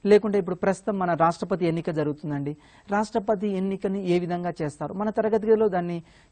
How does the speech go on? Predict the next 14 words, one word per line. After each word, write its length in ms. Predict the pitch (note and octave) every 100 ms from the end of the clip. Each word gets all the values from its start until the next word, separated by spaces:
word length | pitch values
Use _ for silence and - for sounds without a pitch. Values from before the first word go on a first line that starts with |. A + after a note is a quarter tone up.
| -
చేసి 220 | A#3+ A#3
చూపించవచ్చు 440 | A3+ G#3 G3 E3+ F3
విద్యార్థులకి. 640 | D#3+ D#3 F#3 E3 D#3+ G3 - _ _ - E3
అంటే 200 | G3 G3
నాయకులు, 480 | F#3+ F#3 F#3+ G3+ E3 - _
సర్పంచ్ 500 | - F3 F3 F#3+ F3+
ఏ 80 | E3+
విధంగా 260 | D#3+ E3
ఎన్నికైతాడు, 500 | D3+ D3+ D#3 D3+ D3+
వార్డు 300 | D3+ D#3 E3
మెంబర్లు 340 | F3 F3 E3+ D#3
ఏ 40 |
విధంగా 240 | D3+ D3+ D3+
ఎన్నికైతాడు, 560 | D3 D#3+ D3+ D3+ D3